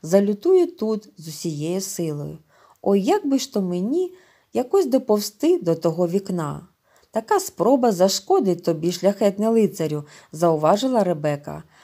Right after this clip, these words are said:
Але, побачивши, який він страшенно збуджений, додала: «Я сама стану біля вікна і, як зумію, розповідатиму тобі, що там діється». Вона квапливо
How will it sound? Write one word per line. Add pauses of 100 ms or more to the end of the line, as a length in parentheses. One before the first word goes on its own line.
(160)
Але,
побачивши,
який
він
страшенно
збуджений, (120)
додала: (420)
«Я
сама
стану
біля
вікна (360)
і,
як
зумію, (240)
розповідатиму
тобі,
що
там
діється». (500)
Вона
квапливо